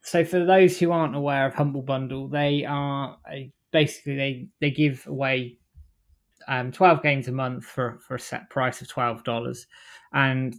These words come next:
the money goes to charity. So it's quite, quite good, um, thing, and the charity changes each month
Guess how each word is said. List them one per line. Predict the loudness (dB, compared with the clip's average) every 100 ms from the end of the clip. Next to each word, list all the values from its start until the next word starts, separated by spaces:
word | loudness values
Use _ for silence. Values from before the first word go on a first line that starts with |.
| 2
the | 2 4 0 2
money | 2 2
goes | 2 -2
to |
charity. | -2 0 0 -2 -6 -8
So | -10
it's | -4
quite, | -4 -2
quite | 0 0 0
good, | 0 -2 -4 _ -6
um, | -4 -4
thing, | -6 -4
and | -4
the |
charity | -2 -2 -2 -4
changes | -6 -6 -6 -8 -8
each | -8 -6
month | -6 -6